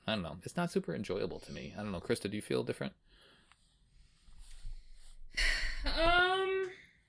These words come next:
Speaker 2: no, I, I agree. I mean,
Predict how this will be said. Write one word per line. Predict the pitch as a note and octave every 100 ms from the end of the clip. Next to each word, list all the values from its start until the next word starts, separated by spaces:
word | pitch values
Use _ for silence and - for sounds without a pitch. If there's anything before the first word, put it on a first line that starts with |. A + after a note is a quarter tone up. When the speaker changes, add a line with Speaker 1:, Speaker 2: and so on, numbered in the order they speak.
| _ _ _ _ -
Speaker 2:
no, | F#4 F#4+
I, | F#4+ F4+ C4 D#4 E4 C#4+ - - -
I |
agree. | D4+ B3+ A3+ G#3 G#3
I |
mean, | G#3+ G#3+